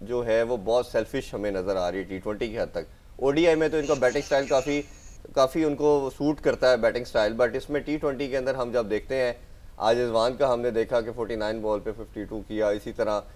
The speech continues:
बाबर का स्ट्राइक रेट भी तमाम मैचेस में देखा जाए तो हंड्रेड होता है, अगर तो लंबा खेल जाए तो वन ट्वेंटी, वन ट्वेंटी फ़ाइव तक चले जाते हैं।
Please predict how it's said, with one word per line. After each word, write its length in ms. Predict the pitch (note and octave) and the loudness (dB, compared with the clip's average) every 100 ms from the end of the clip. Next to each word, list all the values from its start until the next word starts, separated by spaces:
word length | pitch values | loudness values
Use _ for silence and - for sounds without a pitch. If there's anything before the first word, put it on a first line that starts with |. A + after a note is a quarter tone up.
| - - - | -20 -20 -2
बाबर 280 | G#2+ A2 A#2+ | 2 2 2
का 100 | G2+ | 0
स्ट्राइक 280 | - G#2+ A2+ | 2 2 2
रेट 100 | A2+ | -2
भी 80 | |
तमाम 360 | A2+ A#2 A#2 C3+ | -2 0 0 2
मैचेस 280 | C3 A2+ A#2 | 0 -2 -4
में 140 | A#2+ | -4
देखा 260 | G2+ F#2+ A#2+ | -4 -2 -2
जाए 200 | G#2+ G#2 | 0 0
तो 140 | A2 | -2
हंड्रेड 320 | G#2+ G2+ A#2 | -6 -2 0
होता 220 | A2+ F#2+ A2+ | 0 0 0
है, 80 | |
अगर 120 | A2 A2 | 2 0
तो 220 | A#2 A2+ | -2 -2
लंबा 300 | G#2+ A2 B2 | 0 2 0
खेल 320 | A#2+ A#2+ C3+ | 0 0 2
जाए 200 | C3 B2 | 2 2
तो 100 | A#2 | 0
वन 180 | A2+ A#2 | -2 -2
ट्वेंटी, 360 | A#2 A2+ A#2+ | -4 -4 -4
वन 140 | A2+ A2 | -4 -2
ट्वेंटी 200 | A2 A2 | -4 -2
फ़ाइव 220 | G#2+ G#2 | 0 0
तक 120 | A2+ - | -2 -4
चले 220 | G#2 G2+ | -2 0
जाते 320 | F#2+ F#2 | 0 -2
हैं। 80 | F2+ | -6